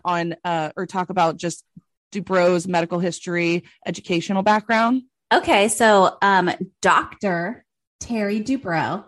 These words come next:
Speaker 2: he's a doctor, received his medical degree from the U C L A School of Medicine in nineteen eighty-six, which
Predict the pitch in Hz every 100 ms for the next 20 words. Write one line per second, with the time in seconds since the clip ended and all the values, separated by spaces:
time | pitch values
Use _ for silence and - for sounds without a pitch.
0 | _ 196 190 208 160 - 135 190 - -
1 | - 226 226 247 233 214 226 196 196 190
2 | 190 208 233 254 214 202 208 214 196 185
3 | 180 175 202 - 240 233 214 208 - 185
4 | 202 202 180 185 - 196 202 185 170 165
5 | 165 - 208 196 208 214 - 170 - -
6 | _ - - _ 277 285